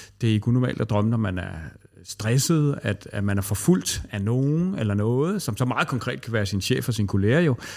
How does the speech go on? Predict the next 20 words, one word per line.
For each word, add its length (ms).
Øh, 400
og 100
det 80
kan 100
også 120
være 120
noget 140
mere, 240
øh, 80
billedligt, 720
øh, 280
som 180
så 80
alligevel 260
er 40
et 60
billede 200
på 80
det 80
samme. 300